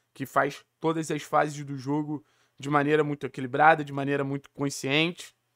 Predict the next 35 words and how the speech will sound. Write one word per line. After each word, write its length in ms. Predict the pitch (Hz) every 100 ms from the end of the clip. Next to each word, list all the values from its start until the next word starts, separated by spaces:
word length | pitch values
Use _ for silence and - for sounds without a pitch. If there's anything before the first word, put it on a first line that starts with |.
| _ _ _ -
sabe? 360 | 143 151 139 160 _ _ _ _ _
A 40 |
gente 200 | 135 139
tem 80 | 160
que 60 | -
começar 360 | 165 160 160
a 60 | 165
interpretar 600 | 170 175 - 160 - 175
melhor 280 | 165 143 131
os 60 |
jogadores. 460 | 127 127 127 123 120
Eu 80 | 117
já, 340 | 135 143 151 _ _ _ _
é, 360 | - 135 131 - _
trouxe 400 | - 151 170 -
isso 140 | 156 -
pra 140 | 143
vocês 460 | 135 131 151 143 135
em 140 | 135
outro 300 | 135 131 131
vídeo. 340 | 123 120 - _ _ _ _ _ -
E 80 | 123
acho 260 | 120 127 -
que 460 | 143 135 123 104 -
ficar 260 | - - 127
chamando 340 | - 135 127
o 60 | 127
Eric 300 | 143 139 -
de 80 |
bagre, 360 | 117 117 131 123
cara, 200 | - 113
não 80 | 113
faz 240 | - 123
sentido 400 | - 131 - 127
nenhum. 240 | 135 147